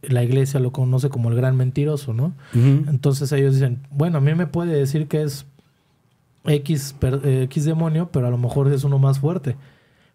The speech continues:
Speaker 1: Pero me estoy guiando un poco, ya es una guía para saber con quién estoy".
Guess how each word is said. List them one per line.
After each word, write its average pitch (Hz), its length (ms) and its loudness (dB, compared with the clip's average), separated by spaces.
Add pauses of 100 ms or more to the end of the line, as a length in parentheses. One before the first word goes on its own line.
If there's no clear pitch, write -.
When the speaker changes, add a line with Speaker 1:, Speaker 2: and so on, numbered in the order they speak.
(140)
Speaker 1:
Pero 147 320 2
me 147 100 0
estoy 135 280 0
guiando 135 320 2
un 135 100 2
poco, 139 260 0
ya 127 120 2
es 135 100 -4
una 147 180 0
guía 143 360 0
para 120 180 -2
saber 131 340 -2
con 123 200 -4
quién 131 200 -2
estoy". 143 300 -2